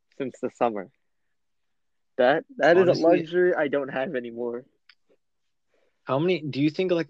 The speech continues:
Speaker 2: a bunch of teens deal with that?
Speaker 1: I feel like, I feel like it's just, like, a universal thing, but, like, high school and college kids get it more because we're studying for our, like, tests, homeworks,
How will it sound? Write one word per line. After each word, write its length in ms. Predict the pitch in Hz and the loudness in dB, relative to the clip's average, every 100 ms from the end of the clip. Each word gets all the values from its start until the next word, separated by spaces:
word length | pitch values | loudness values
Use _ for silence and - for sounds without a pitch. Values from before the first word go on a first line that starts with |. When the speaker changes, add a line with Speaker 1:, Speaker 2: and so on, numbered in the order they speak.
| - | -10
Speaker 2:
a 100 | 143 | -12
bunch 260 | 117 127 131 | -8 -8 -8
of 80 | 113 | -8
teens 480 | - 117 117 113 104 | -6 -6 -6 -8 -8
deal 240 | 107 107 | -8 -8
with 120 | 110 | -8
that? 280 | 113 110 113 _ _ _ _ _ _ _ _ _ | -8 -8 -10 _ _ _ _ _ _ _ _ _
Speaker 1:
I 140 | 165 185 | 2 2
feel 260 | - 220 | 2 4
like, 260 | 220 214 202 - | 4 2 0 -2
I 100 | 165 | -2
feel 220 | - 220 | 0 0
like 160 | 220 - | -2 -4
it's 240 | 156 - | -8 -8
just, 280 | - 165 - | -6 -6 -4
like, 200 | 147 127 - _ | -4 -4 -8 _
a 40 | 120 | -8
universal 540 | 120 113 101 104 131 | -6 -8 -8 -8 -8
thing, 280 | 131 139 147 _ _ - | -8 -10 -10 _ _ -16
but, 240 | 110 - | 2 4
like, 260 | 131 123 107 | 4 2 0
high 220 | - 123 | -6 -6
school 360 | - 143 127 123 | -4 -4 -4 -4
and 180 | 113 107 | -8 -8
college 440 | 107 110 113 - | -4 -4 -4 -8
kids 180 | 127 110 - | -8 -6 -6
get 120 | 101 | -6
it 120 | 98 | -6
more 380 | 92 95 120 139 _ _ _ _ _ | -6 -4 -6 -8 _ _ _ _ _
because 600 | 113 - 110 107 104 98 - | -4 2 4 4 2 -4 -12
we're 320 | 117 120 117 | 2 4 4
studying 560 | - - 117 113 113 104 | 2 2 2 2 -4 -6
for 140 | 107 | -4
our, 300 | 104 98 104 - | -4 -2 -6 -8
like, 180 | 107 101 | -8 -8
tests, 480 | - 110 104 101 _ _ _ _ - | -6 -2 -2 -2 _ _ _ _ -2
homeworks, 680 | 117 110 113 107 107 - | 0 0 0 0 -2 -6